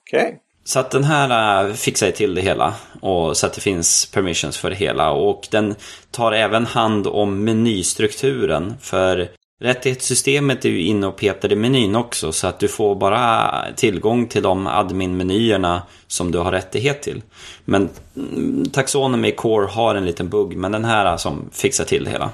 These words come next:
Speaker 1: All right. Ja, det har jag aldrig hört talas om faktiskt.
Speaker 2: Nej, den är väldigt bändigt när man har delat ut till kunder att, ja, men här kan du skapa dina egna taxonomier.
Speaker 1: Mm.
Speaker 2: Men du vill inte visa alla som finns.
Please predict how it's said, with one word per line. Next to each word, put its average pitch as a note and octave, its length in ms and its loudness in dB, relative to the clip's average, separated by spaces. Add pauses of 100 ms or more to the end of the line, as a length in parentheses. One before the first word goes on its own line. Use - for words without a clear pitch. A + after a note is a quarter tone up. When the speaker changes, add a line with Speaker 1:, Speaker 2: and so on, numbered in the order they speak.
(460)
Speaker 1:
All G2 120 0
right. A#2 400 0 (380)
Ja, G#2+ 80 -6
det A2+ 60 2
har D#3+ 120 0
jag - 160 -8
aldrig G#2+ 260 2
hört G#2 100 0
talas A#2 280 2
om F#2+ 120 -2
faktiskt. - 440 -8 (680)
Speaker 2:
Nej, G3+ 220 2 (400)
den D#3 260 0
är E3 40 2
väldigt D#3 280 0
bändigt D3+ 320 2
när B2 80 -2
man A2 400 -2 (420)
har G#2 240 2 (640)
delat A#2 360 0
ut G#2 120 2
till - 100 -4
kunder A2 380 2
att, F2+ 140 0
ja, C3+ 60 0
men E3+ 140 0
här F#3 120 0
kan E3+ 140 -4
du D#3 60 -4
skapa C3 300 -2
dina A#2 240 0
egna G#2+ 580 2
taxonomier. A2+ 800 -2 (560)
Speaker 1:
Mm. C3+ 180 0 (280)
Speaker 2:
Men G2+ 460 0
du G#2 140 0
vill G#2 120 2
inte G#2 180 0
visa - 240 2
alla G#2 240 2
som - 160 -6
finns. - 340 -8